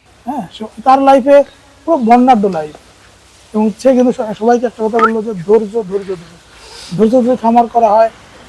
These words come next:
সেই যে একটা গরু, দুইটা গরু, তারপরে কমার্শিয়ালি গরু, আজকে তার শতাধিক গরু হয়েছে। এবং খামারে সময় দেওয়ার কথা বলছেন, যে উনি চব্বিশ ঘন্টা,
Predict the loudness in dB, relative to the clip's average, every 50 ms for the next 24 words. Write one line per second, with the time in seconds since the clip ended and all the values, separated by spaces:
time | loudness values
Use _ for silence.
0 | -20 -20 -20 -14 -4 2 2 4 4 4 4 4 4 2 0 -2 -2 0 4 4
1 | 4 4 4 2 2 0 -2 0 0 2 2 2 2 2 0 -4 -6 -6 -6 -6
2 | -8 -10 -10 -14 -12 -10 -10 -10 -8 -6 -4 -4 -4 -4 -4 -2 -4 -2 -2 -4
3 | -6 -6 -8 -10 -10 -12 -12 -10 -6 -6 -8 -8 -10 -18 -20 -20 -20 -20 -14 -10
4 | -8 -4 0 0 2 2 2 0 0 0 -2 -2 -2 -6 -10 -18 -20 -20 -20 -20
5 | -20 -20 -20 -20 -20 -20 -20 -20 -20 -20 -20 -20 -20 -20 -20 -20 -20 -18 -10 -6
6 | -4 -4 -4 -6 -8 -10 -8 -6 -6 -6 -8 -8 -8 -6 -4 -4 -4 -6 -8 -10
7 | -12 -16 -14 -12 -12 -14 -14 -16 -20 -20 _ _ _ _ _ _ -4 -2 0 0
8 | 0 0 2 2 2 2 2 -2 -2 -2 -2 -4 -4 -6 -8 -12 -14